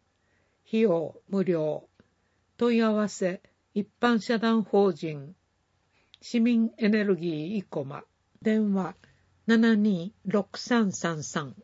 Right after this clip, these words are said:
ニュース三。これからの生駒について考えるシビックパワーミートを初開催。内容、町の電力会社がある意味を考え、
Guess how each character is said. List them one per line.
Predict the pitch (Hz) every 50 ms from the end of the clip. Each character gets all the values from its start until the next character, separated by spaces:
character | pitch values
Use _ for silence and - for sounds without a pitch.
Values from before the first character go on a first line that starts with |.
| _ _ _ _ _ _ _ _ _ _ _ _ _ _ _ _ _ -
ニ | 226 240
ュ | 240 240 226
ー |
ス | - - - - - -
三。 | - 147 156 151 139 165 190 _ _ _ _ _ _ _ _ _ _ _ _ _ _ _ _ _ _ _ _ _ _ -
こ | - 233
れ | 233 247
か | 233 - 269 247
ら | 254 247
の | 220 220 214 226
生 | 208 -
駒 | - 240 202 202 208
に | 190 175 165
つ | - - 190
い | 165 160
て | - - 160 151
考 | - - - 214 196 190 190 196 190
え | 175 160 156
る | 156 160 160 190 - _ _ _ _ _ _
シ | - - - 240
ビ | 190 262 254 -
ッ | -
ク | - - 247
パ | 196 - - 226 233
ワ | 233 233 226 226 226
ー | 220
ミ | 220 233 233 214 196
ー |
ト | - 185 175 165 170
を | 147
初 | - 165 156 - - -
開 | - - 226 208 202
催。 | - - - 143 139 135 - - 330 _ _ _ _ _ _ _ _ _ _ _ _
内 | - 196 175 180 180 175 175
容、 | 175 156 151 147 160 165 185 _ _ _ _ _ _ _ _ _ _ _ _ _ -
町 | 196 226 220 220 - 262
の | 240 240 247 247
電 | 202 - 240 247 233 233
力 | 233 247 233 - 233 220
会 | 214 220 220 214 196
社 | - - 175
が | 156 156 165 170 190 190
あ | 202
る | 208 233 226
意 | 196 185 185
味 | 175 160 165
を | 160 135
考 | 117 - - 175 156 165 170 160 151 147
え、 | 135 131 131 -